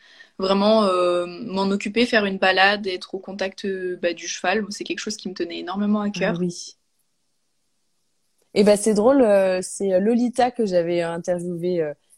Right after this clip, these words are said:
Speaker 2: de, donc, de, de l'année dernière, euh, Miss Poitou-Charentes, et, euh, elle était aussi, euh, très, elle adore, euh, l'équitation, donc, euh, enfin, c'est rigolo. Je sais pas si, euh, il y a un peu des, <laughs> tu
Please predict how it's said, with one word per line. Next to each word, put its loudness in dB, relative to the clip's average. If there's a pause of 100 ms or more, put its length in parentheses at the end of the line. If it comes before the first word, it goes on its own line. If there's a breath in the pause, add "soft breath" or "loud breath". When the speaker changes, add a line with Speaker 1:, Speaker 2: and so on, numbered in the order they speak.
(100)
Speaker 2:
de, -4
donc, -4
de, 0
de 0
l'année 6
dernière, 2
euh, -2
Miss -8
Poitou-Charentes, 0
et, 2
euh, 0 (340 soft breath)
elle -4
était -2
aussi, 0
euh, -2 (200)
très, -2
elle 0
adore, 4
euh, 0
l'équitation, -2
donc, -12
euh, -10
enfin, -16
c'est -8
rigolo. -4 (260 soft breath)
Je -12
sais 4
pas 6
si, 0
euh, 8
il 2
y 0
a 0
un -4
peu -4
des, -2
<laughs> -12
tu -4